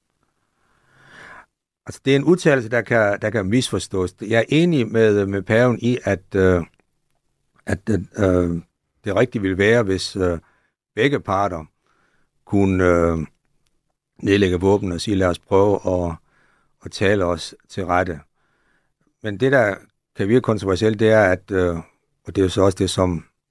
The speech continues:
mange andre siger eller tænker, at, øh, Ukraine er den svage part, som er dømt til at tabe, og det er jo ikke noget, der virker opmuntrende på en befolkning, der, der har en stor kampvilje.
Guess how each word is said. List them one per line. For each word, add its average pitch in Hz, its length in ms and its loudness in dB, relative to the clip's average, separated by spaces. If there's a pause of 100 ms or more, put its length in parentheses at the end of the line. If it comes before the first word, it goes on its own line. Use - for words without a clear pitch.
(140)
mange 92 260 0
andre 95 320 2 (720)
siger 107 280 -2
eller 95 140 2
tænker, 98 420 -4
at, 85 160 -2
øh, 87 180 0 (160)
Ukraine 101 460 0
er 87 100 2
den 82 240 -6 (680)
svage 95 400 0
part, 95 300 0
som 87 200 -6
er 85 300 -4 (220)
dømt 98 240 0
til 90 320 0 (140)
at 87 200 2 (640)
tabe, 98 400 0
og 85 160 -4
det 101 60 2
er 101 40 2
jo 104 60 2
ikke 110 100 0
noget, 110 120 2
der 95 60 0
virker 95 240 -2
opmuntrende 92 640 -4
på 92 100 -6
en 90 80 -6
befolkning, 92 520 -2
der, 85 300 -2 (760)
der 87 60 -14
har 87 180 0
en 110 120 0
stor 90 640 -4 (340)
kampvilje. 87 680 -4